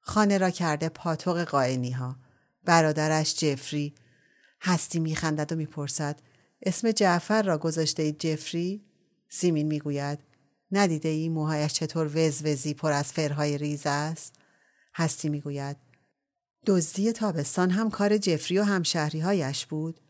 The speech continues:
هیچ وقت تمام واقعه را برایم نگفتید." سیمین می‌گوید: "در حیاط توی پشه‌بند خوابیده بودم. حاجی معصومه آمد بیدارم کرد و گفت دزد آمده. دیدم چوب بلندی دستش است. گفتم تو برو، من هم می‌آیم.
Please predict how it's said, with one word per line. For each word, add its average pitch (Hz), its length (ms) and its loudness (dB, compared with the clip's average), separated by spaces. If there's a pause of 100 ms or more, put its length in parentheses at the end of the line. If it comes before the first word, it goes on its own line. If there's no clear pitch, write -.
(300)
هیچ 247 300 -2
وقت 226 180 -2
تمام 185 440 -2
واقعه 156 360 -2
را 180 120 -2
برایم 165 520 -2
نگفتید." 156 640 -6 (720)
سیمین 156 400 4
می‌گوید: 147 500 -4 (640)
"در 208 200 2
حیاط 196 360 0
توی 214 240 -2
پشه‌بند 170 600 -2
خوابیده 139 440 -4
بودم. 135 360 -6 (480)
حاجی 214 260 4
معصومه 196 520 4
آمد 175 320 -2
بیدارم 160 460 -2
کرد 165 280 -6
و 160 60 -4
گفت 165 320 -6
دزد 180 300 2
آمده. - 460 -6 (540)
دیدم 233 300 2
چوب 214 280 0
بلندی 170 460 0
دستش 135 500 -2
است. 127 240 -4 (400)
گفتم 208 320 2
تو 190 180 0
برو، 185 300 0
من 165 200 0
هم 165 180 0
می‌آیم. 131 460 -4